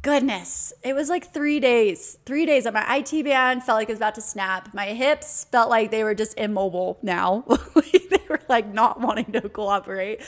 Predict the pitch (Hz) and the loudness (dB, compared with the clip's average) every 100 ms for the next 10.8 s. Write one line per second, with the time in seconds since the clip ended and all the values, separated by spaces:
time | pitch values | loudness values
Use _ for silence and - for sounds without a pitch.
0 | - - 240 233 - 359 339 302 320 302 | -18 -6 -4 4 10 10 8 2 2 4
1 | 277 254 233 226 - 269 240 233 226 220 | 4 4 2 0 -4 0 2 4 4 4
2 | 208 - 220 214 202 208 226 339 381 403 | 0 -6 -4 -2 -2 0 0 0 -4 -6
3 | 381 - 330 330 349 302 294 311 - - | -8 -8 -14 -12 -10 -8 -6 -6 -10 -4
4 | 277 302 349 349 254 208 220 - 185 165 | 0 2 0 -2 -2 -2 -6 -6 -6 -8
5 | - _ _ _ _ - 196 190 196 208 | -16 _ _ _ _ -6 -2 2 0 0
6 | 208 196 196 190 175 185 202 208 208 190 | -4 -2 -2 -2 -4 -4 -4 -6 -6 -8
7 | - 175 180 208 294 320 233 226 214 196 | -8 -4 -2 0 0 -2 -4 -4 -2 -2
8 | 208 202 190 190 - 262 285 285 - _ | -2 -2 -2 -2 -4 -2 0 0 -2 _
9 | _ _ _ - - 214 220 254 254 247 | _ _ _ -10 -4 -2 0 0 0 -2
10 | 240 226 220 214 220 208 226 214 | -2 0 -2 -2 -2 -2 0 -2